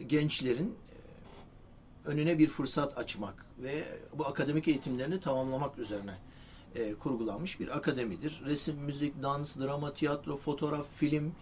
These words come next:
D J'lik, animasyon gibi, e, onlarca değişken ve kendi içinde alt branşları olan, e, gençlerin, yani katılan öğrencilerin, adayların kendilerini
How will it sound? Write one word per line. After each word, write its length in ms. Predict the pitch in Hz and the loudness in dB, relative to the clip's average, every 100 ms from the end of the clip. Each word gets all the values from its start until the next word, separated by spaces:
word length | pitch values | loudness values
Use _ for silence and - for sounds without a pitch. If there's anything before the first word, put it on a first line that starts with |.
| - - - | -16 -16 -6
D 140 | 131 147 | 2 4
J'lik, 320 | 143 151 147 - | 6 6 4 -2
animasyon 720 | 139 151 147 147 151 147 151 151 - - - - - 123 | -2 0 0 0 -2 0 -2 -4 -14 -18 -18 -18 -12 -6
gibi, 500 | 113 156 135 151 190 - 135 | 2 4 6 6 6 -2 -6
e, 180 | 131 135 135 - - - - - - - | -6 -6 -8 -8 -10 -12 -14 -16 -18 -10
onlarca 680 | 139 147 160 170 139 127 160 | 0 4 6 6 4 2 2
değişken 680 | 143 139 123 - 117 123 143 | 4 4 4 -2 -4 -4 -2
ve 60 | 135 | -2
kendi 300 | 131 135 147 | 0 0 0
içinde 340 | 147 156 151 | 0 2 2
alt 320 | 151 160 160 | 6 4 4
branşları 460 | 143 123 110 202 156 | -2 -2 -2 -4 -4
olan, 340 | 104 107 170 226 - - - - - - - - | -4 -2 -2 -4 -10 -18 -18 -18 -18 -18 -18 -16
e, 60 | - 123 - - - - | -12 -10 -10 -10 -10 -4
gençlerin, 640 | 139 143 - 143 151 196 196 | 0 0 2 4 4 2 0
yani 180 | 117 113 | -4 -2
katılan 440 | 123 113 156 185 | -2 2 4 4
öğrencilerin, 680 | 156 135 127 123 120 120 123 - | 4 2 2 0 0 0 -2 -4
adayların 580 | 117 127 123 127 160 180 | 0 2 2 0 -2 -4
kendilerini 720 | 139 135 135 139 139 170 | -2 -2 -2 -2 0 -2